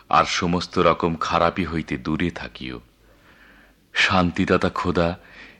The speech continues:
নিজেই তোমাদের সম্পূর্ণভাবে পবিত্র করুন, আর আমাদের খোদাবন্দ ঈসা মসীহের আসিবার সময়ে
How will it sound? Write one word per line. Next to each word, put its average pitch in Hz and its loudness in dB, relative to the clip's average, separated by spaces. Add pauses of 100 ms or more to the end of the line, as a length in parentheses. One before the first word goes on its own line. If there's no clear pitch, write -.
নিজেই 107 8
তোমাদের 90 4
সম্পূর্ণভাবে 87 2
পবিত্র 78 -2
করুন, 65 -4 (680)
আর 76 4 (100)
আমাদের 78 2
খোদাবন্দ 78 2 (440)
ঈসা 92 2
মসীহের 90 2
আসিবার 87 2
সময়ে 87 2